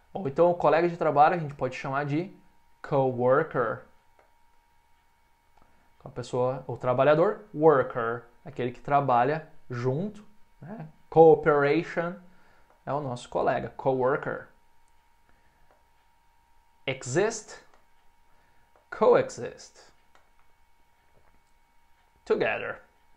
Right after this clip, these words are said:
Alright,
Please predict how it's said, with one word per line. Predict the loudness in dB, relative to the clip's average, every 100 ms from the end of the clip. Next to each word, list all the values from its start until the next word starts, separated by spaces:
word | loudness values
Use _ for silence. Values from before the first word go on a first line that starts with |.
| _ _ _ _ _ _ _ _ _ _ _ _ _ _ _ _ _ _ -20 _ _ _ -20 _ _ _ _ _ _ _ _ _ _ _ _ _ 0
Alright, | 4 6 4 2 -4 -12